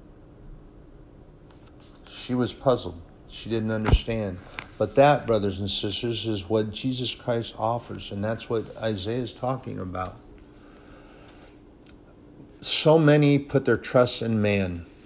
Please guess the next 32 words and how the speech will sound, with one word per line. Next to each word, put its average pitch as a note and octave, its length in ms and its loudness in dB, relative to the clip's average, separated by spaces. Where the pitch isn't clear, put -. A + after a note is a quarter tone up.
So - 280 0
many C#3+ 260 4
put C#3+ 200 0
their A#2+ 100 0
trust A#2 480 -2
in A2 420 -2
mankind. G2 840 -2
And G2+ 180 -4
brothers B2+ 260 6
and A#2+ 120 2
sisters, - 800 0
I G#2+ 140 -2
shared C3+ 380 2
with C#3 160 2
you C#3+ 80 4
at C#3 80 0
the D3 80 0
beginning, C#3 560 2
I G#2+ 140 -4
tend B2+ 300 0
to B2 80 -2
get A#2 240 0
carried B2 260 4
away B2+ 280 4
when A2 180 0
I G#2 80 -2
start G#2 340 -2
sharing A2+ 500 -2
the G#2+ 100 -2
gospel G#2+ 640 -2
of - 280 -6
God, A2+ 580 4